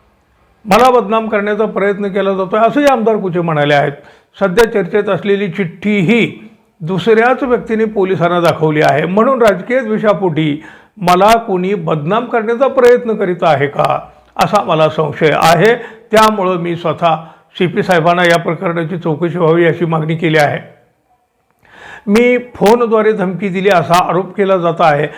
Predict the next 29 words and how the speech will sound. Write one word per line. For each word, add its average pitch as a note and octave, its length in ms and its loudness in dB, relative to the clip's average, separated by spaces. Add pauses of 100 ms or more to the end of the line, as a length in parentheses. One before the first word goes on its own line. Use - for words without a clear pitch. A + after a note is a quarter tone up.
(300)
अहो, G#3+ 160 4
मी G#3+ 100 -2
धमकी F3 380 0
देणारा G3 360 2
माणूस F3+ 420 0
नाही. D#3 720 -2
मृत A3+ 300 0 (120)
तरुणावर E3 720 2 (540)
लाख G3 400 2
ते G#3+ 200 -4
दीड F#3 300 -2
लाख F3+ 260 2
रुपयाचं E3+ 440 -2
कर्ज D#3+ 280 0
आहे, D#3 420 2
या G3+ 100 4
कर्जाचे F#3+ 440 -2
हप्ते F3+ 300 -4
देखील B3+ 360 -4
क्लिअर G3+ 220 4
आहेत. C3+ 240 2 (840)
मला A3 260 4
बदनाम G#3+ 400 -4
करण्याचा G3 420 -6
प्रयत्न G3 460 -4
केला F3+ 280 0
जात E3+ 220 2
आहे, D#3+ 220 4
त्यामुळेच G#3 440 0